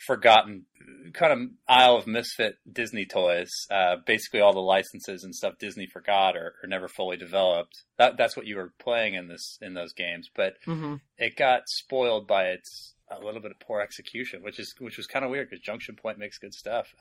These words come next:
Speaker 1: That's one of those things where I feel like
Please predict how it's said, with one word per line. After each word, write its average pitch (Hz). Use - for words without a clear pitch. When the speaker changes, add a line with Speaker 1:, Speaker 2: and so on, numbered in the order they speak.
Speaker 1:
That's 170
one 160
of 147
those 123
things 123
where 107
I 110
feel 180
like 135